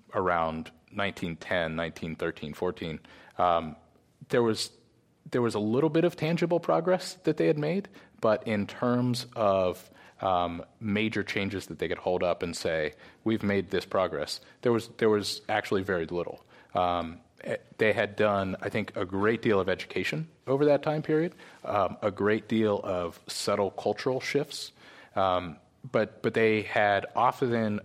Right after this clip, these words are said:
approached their campaign, particularly, um,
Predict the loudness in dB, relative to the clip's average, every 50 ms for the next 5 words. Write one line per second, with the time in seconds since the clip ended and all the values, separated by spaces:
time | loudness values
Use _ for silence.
0 | -8 -8 -8 -8 -8 -2 0 2 2 2 0 -2 -4 -2 -2 -2 0 0 -2 -4
1 | -4 -2 -2 -2 -2 -2 -2 -4 -4 -2 -2 -4 0 0 2 2 4 2 0 -2
2 | -6 -14 -20 -20 -20 -20 -8 -2 0 2 2 2 2 0 -4 -8